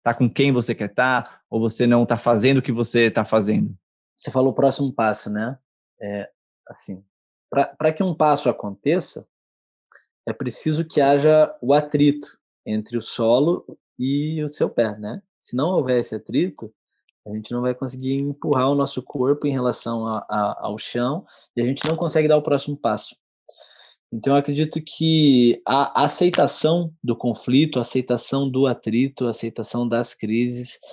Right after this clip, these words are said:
Speaker 2: ela é um passo fundamental pra esse mergulho, pra essa jornada no autoconhecimento. A, a minha foi assim, essa decisão de sair via-, viajando pelo mundo foi resultado de uma crise pessoal.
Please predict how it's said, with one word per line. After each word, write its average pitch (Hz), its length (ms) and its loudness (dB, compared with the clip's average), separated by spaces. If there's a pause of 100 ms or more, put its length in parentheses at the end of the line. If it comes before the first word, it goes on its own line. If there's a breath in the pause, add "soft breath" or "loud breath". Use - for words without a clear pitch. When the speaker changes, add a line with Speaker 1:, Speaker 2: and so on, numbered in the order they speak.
(340 loud breath)
Speaker 2:
ela 117 180 4
é 123 40 4
um 131 160 2
passo 123 480 2
fundamental 160 1200 2
pra 143 240 6
esse 156 280 0
mergulho, 156 580 6
pra 127 120 2
essa 123 140 0
jornada 127 520 4
no 123 80 6
autoconhecimento. 123 800 2
A, - 280 0
a 113 120 2
minha 143 280 4
foi - 220 2
assim, 139 400 0 (160)
essa - 240 -6
decisão 107 360 -2
de - 60 -6
sair 113 200 2
via-, 113 180 0 (400)
viajando 107 500 0
pelo 113 160 -2
mundo 160 400 2 (360 loud breath)
foi 147 100 4
resultado 170 480 4
de 156 80 4
uma 151 140 4
crise 139 340 2
pessoal. 104 540 0